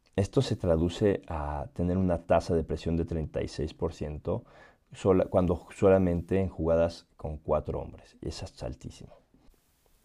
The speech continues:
Y, y lo hace no solamente por la calidad de esos cuatro hombres que pueden ganar un uno a uno, sino en la forma en la que lo hace, porque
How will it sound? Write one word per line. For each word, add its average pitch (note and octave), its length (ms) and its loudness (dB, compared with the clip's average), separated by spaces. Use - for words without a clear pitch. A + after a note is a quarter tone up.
Y, E3 340 6
y C#3 60 10
lo C#3 160 12
hace F#3+ 340 8
no C#3+ 180 4
solamente D#3 480 2
por A2 180 0
la F2+ 100 -2
calidad E2+ 460 4
de C3 60 4
esos F#2+ 200 -6
cuatro F#2+ 320 0
hombres G#2 180 -2
que A2+ 100 -10
pueden G2+ 200 0
ganar F#2+ 220 2
un G2 100 0
uno G2 160 0
a A2+ 60 2
uno, A#2 200 0
sino G2 440 -2
en F#2 180 2
la F#2 80 4
forma C3+ 320 6
en A2 60 4
la G2 140 0
que G#2+ 100 -2
lo G#2+ 100 6
hace, G2 400 -2
porque F#2+ 640 0